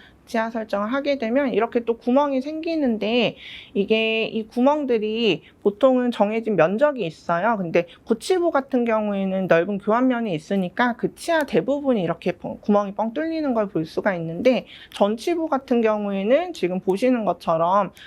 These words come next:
절단이 얇고 그다음에 면들이 넓기 때문에 설측이나 아니면은 순측으로 한 부위만 구멍이 뻥 뚫리는 걸 보실 수가 있어요. 그래서 아까처럼 그냥 중첩해서 촬영하면은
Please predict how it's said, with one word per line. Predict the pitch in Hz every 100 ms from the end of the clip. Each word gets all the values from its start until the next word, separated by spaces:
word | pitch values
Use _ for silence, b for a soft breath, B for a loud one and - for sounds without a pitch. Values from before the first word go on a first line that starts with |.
| B
절단이 | - 202 208 247 311 285
얇고 | 175 165 170 - 240 202
그다음에 | - 165 175 180 180 180 B B
면들이 | 180 180 226 277 330 269
넓기 | 170 165 - 226
때문에 | - 175 170 220 220 - B
설측이나 | - 359 359 381 320 269 285 330
아니면은 | 262 170 180 175 185 294 359 b
순측으로 | - 349 359 392 302 214 180 226 190 B B
한 | - 359
부위만 | 381 370 302 247
구멍이 | - 190 180 180
뻥 | - 247
뚫리는 | 247 320 349 339 254
걸 | 220
보실 | - 165 185
수가 | 180 - 180 180
있어요. | 156 - 170 214
그래서 | 208 170
아까처럼 | 160 - 226 240 220 208
그냥 | 190 170
중첩해서 | 175 233 262 359 349 311 262
촬영하면은 | - 311 330 320 285 262 254 247